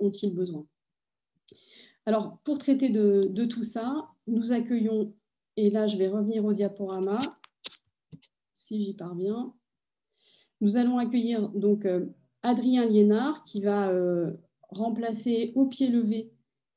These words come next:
euh, Mélanie Luce qui, euh, qui est souffrante. Et je le remercie, euh, d'avoir accepté de, de, de venir, euh, avec nous ce soir. Excusez-moi. Hop.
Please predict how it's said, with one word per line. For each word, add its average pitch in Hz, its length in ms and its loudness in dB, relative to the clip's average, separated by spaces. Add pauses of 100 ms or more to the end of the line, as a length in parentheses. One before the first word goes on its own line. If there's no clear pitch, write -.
euh, 175 720 -2 (100)
Mélanie 214 420 6
Luce 254 260 2
qui, 196 280 0
euh, 175 140 0
qui 170 200 -4
est 190 40 6
souffrante. 240 640 -8 (260)
Et 190 100 0
je 196 80 -2
le 196 80 2
remercie, 208 600 -2
euh, 180 320 0
d'avoir 185 320 -4
accepté 196 480 -6
de, 180 280 -4
de, 170 180 -2
de 175 160 -2
venir, 190 600 0 (520)
euh, 170 440 -6 (880)
avec 220 400 -4
nous 226 180 -6 (380)
ce - 200 -6
soir. 233 640 -6 (720)
Excusez-moi. 196 920 -8 (440)
Hop. 247 300 -8